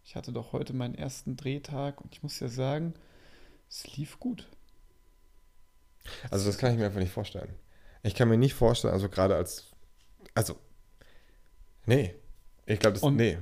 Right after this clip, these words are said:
Speaker 1: und, und du so als Partner sagst dann so, "Boah, Schatz, das freut mich so sehr, dass du"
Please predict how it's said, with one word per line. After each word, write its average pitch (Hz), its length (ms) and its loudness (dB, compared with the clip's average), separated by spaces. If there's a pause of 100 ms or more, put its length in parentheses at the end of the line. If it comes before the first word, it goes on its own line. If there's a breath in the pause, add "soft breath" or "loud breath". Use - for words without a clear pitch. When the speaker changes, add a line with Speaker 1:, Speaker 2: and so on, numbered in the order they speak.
Speaker 1:
und, 151 260 0
und 156 200 -4
du 208 180 2
so 190 260 2
als 165 260 0
Partner 175 420 -2
sagst 160 200 -2
dann 170 100 -2
so, 165 220 0 (380 loud breath)
"Boah, - 160 -4
Schatz, - 320 -2
das - 240 -4
freut 165 500 2
mich 151 280 0
so 180 340 8
sehr, 160 560 4
dass 147 340 -2
du" 160 480 2